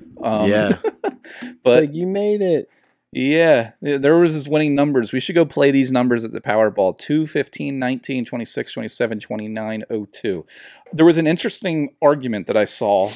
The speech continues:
Speaker 1: um, online the other day on a comics, uh, um, reel. I, I forget who, maybe it was a Bobby Lee one or something. Maybe it might have been Kim Congdon saying it on there. They were saying that people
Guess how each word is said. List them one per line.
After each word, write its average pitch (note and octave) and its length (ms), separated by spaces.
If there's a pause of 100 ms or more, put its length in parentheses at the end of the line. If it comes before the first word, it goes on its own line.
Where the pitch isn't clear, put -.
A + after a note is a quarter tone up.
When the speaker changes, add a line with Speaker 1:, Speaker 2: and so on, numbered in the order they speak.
(140)
Speaker 1:
um, G#2+ 460 (500)
online A#2+ 520
the A2 100
other A2+ 160
day G2+ 300
on G#2+ 140
a G2 160
comics, A2+ 580
uh, F#2 520
um, F#2 560
reel. G2 480
I, G2+ 220
I G#2 40
forget A2+ 320
who, A2 260 (100)
maybe A2 220
it - 20
was G#2+ 100
a - 40
Bobby G2+ 320
Lee G#2 180
one G#2 220
or G2+ 60
something. G2+ 420 (360)
Maybe D#3 360 (240)
it - 160
might A#2+ 340
have E3 80
been A#2+ 160
Kim A#2+ 220
Congdon A2+ 440
saying A#2+ 300
it G#2 140
on F#2+ 160
there. F2+ 240 (640)
They C3 80
were E3+ 80
saying F3 280
that D#3 160
people D3 580